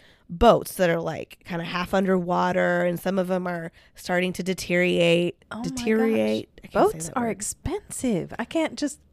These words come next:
Speaker 2: oh, this is a crazy story. Okay.
Speaker 1: Well, like, like, even pictures of,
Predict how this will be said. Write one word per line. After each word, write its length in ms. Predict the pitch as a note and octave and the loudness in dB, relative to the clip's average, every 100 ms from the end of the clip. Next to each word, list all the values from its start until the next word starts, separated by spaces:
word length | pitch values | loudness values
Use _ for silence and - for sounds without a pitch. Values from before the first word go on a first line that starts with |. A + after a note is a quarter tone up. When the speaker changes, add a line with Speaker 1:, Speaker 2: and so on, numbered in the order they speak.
| _ - | _ -10
Speaker 2:
oh, 180 | G3+ - _ | -10 -12 _
this 140 | G#3 | -8
is 160 | A3+ - | -6 -8
a 20 | - _ | -14 _
crazy 340 | - D#3 D3+ - | -8 -8 -8 -12
story. 380 | - B2+ A2+ - D3+ | -8 -8 -8 -12 -8
Okay. 160 | D3 | 0
Speaker 1:
Well, 80 | C#4 | 2
like, 260 | C#4 B3 - _ _ - | 4 0 -6 _ _ -12
like, 160 | G3 | -4
even 240 | A#3+ B3 B3+ | -2 0 0
pictures 440 | B3 - B3+ A3 | -2 -2 -2 0
of, 160 | G#3+ | -2